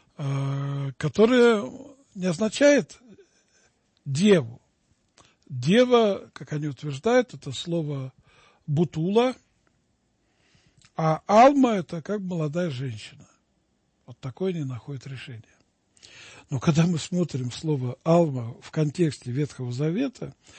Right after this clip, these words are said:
то везде мы видим, что речь идёт о деве. Например,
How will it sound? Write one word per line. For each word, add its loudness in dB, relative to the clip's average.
то 0
везде 2
мы 2
видим, -4
что -8
речь -2
идёт -8
о -6
деве. -10
Например, -2